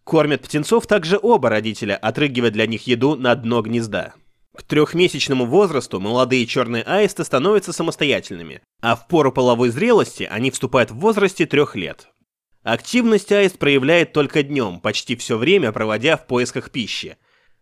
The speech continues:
Это плотоядные птицы, их рацион включает в себя лягушек, угрей, небольших рептилий и мелкую рыбу, а в некоторых случаях даже мелких млекопитающих.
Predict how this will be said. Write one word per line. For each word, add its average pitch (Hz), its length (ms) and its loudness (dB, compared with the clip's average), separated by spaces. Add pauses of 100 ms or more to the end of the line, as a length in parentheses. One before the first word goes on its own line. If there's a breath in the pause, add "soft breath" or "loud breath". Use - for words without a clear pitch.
Это 180 240 2
плотоядные 180 680 2
птицы, 85 500 -12 (140)
их 113 140 -2
рацион 151 420 0
включает 120 400 -2
в - 80 -16
себя 107 200 -6
лягушек, 151 600 -4
угрей, 131 540 -2
небольших 113 480 -4
рептилий 190 500 -6
и 131 220 -8
мелкую 143 460 0
рыбу, 95 360 -2 (320)
а 113 140 2
в 120 60 -2
некоторых 202 420 0
случаях 180 420 0
даже 120 280 0
мелких 135 360 -2
млекопитающих. 113 1040 -8